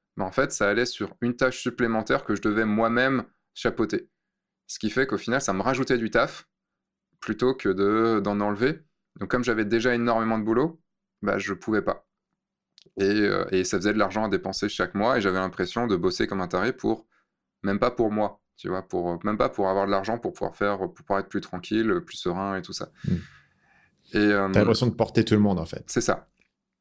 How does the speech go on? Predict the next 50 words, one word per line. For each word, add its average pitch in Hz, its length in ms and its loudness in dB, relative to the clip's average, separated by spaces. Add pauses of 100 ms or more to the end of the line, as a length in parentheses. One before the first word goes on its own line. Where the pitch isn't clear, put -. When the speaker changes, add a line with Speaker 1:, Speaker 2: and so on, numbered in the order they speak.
(720)
Speaker 1:
Et 95 60 -10
ça - 200 0
a 95 40 0
pas, 123 420 4
enfin, 107 340 -2
j'avais 117 260 2
pas 147 200 4
les, 107 540 4
les 107 260 0
bonnes, 120 360 4
euh, 101 480 4
métho-, 101 680 0
méthodes, 110 460 2
on 107 40 0
va 98 120 2
dire, 110 180 0
pour 98 140 2
déléguer. 98 540 2 (360)
Et - 60 -8
surtout, - 240 0
je 117 60 2
déléguais 92 300 4
pas, 101 120 -2
en 87 60 -4
fait, - 120 -14
tout - 100 -16
simplement. 87 400 -4
C'est - 140 -10
juste 98 240 -6
que, - 200 -4
voilà, 92 180 2
je - 60 -6
suis - 80 -4
un 85 60 -2
contrôle 87 320 -2
fric - 400 -4 (340)
et, 101 60 2
euh, 87 640 4 (220)
et 90 100 -2
je 85 120 -4
sais - 200 -6
pas 92 200 0
déléguer. 87 640 0 (420)
Et, 185 180 0
euh, - 80 -2 (640)
j'ai - 160 -6
pas 110 160 2
mal 147 160 4
appris 127 260 -2
ça, - 340 0